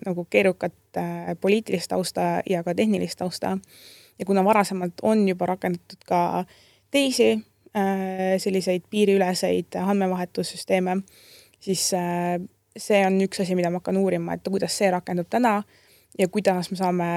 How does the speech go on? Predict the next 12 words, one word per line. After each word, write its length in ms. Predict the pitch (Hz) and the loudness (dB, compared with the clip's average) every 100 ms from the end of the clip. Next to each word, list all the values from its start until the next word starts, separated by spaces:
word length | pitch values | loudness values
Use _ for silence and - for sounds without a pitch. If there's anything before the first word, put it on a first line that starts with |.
| 175 | 2
varasemate, 680 | 208 190 180 175 170 _ 175 | 2 2 0 -10 -12 _ -4
äh, 420 | 170 170 170 175 180 _ _ _ _ _ _ 202 | -2 -2 -2 -2 -6 _ _ _ _ _ _ -4
nii-öelda 220 | 185 180 | 0 2
lahendustega 600 | 190 185 170 160 175 170 | 4 2 0 -4 -6 -4
seda 240 | 180 180 | -4 -2
integreerida. 640 | 170 175 170 170 - - 196 208 - _ _ _ _ - | -2 -2 0 0 -2 -6 -8 -8 -18 _ _ _ _ -8
Et, 280 | 190 - 185 | -8 -4 -2
äh, 220 | 180 180 | 0 0
tänu 220 | 185 196 185 | 2 0 0
siis 400 | 185 - - - _ | -4 -10 -12 -18 _
ka, 180 | - 185 | -2 0
jah, 160 | 190 | 0